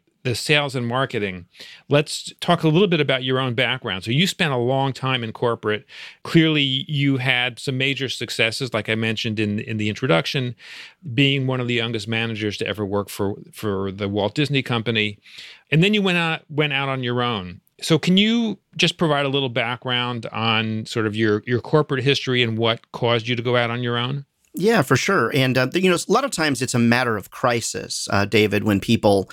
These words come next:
Speaker 2: uh, launch out on their own. And it wasn't for me. It was a thoughtful process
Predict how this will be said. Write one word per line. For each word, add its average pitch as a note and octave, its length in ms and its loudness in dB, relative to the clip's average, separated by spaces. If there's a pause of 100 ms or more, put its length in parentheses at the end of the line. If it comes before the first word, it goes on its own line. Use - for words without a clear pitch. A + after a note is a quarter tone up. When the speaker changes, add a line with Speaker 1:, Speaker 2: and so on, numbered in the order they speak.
(320)
Speaker 2:
uh, G#2 120 4
launch A#2+ 360 2
out A2+ 200 0
on G#2+ 120 -2
their G2+ 160 -2
own. A2 280 4
And G#2+ 160 2
it A#2+ 160 2
wasn't E3+ 360 2
for - 180 -2
me. G#2+ 300 2
It - 100 -4
was A2 460 2
a G2+ 100 2
thoughtful B2 480 0
process G#2+ 800 -2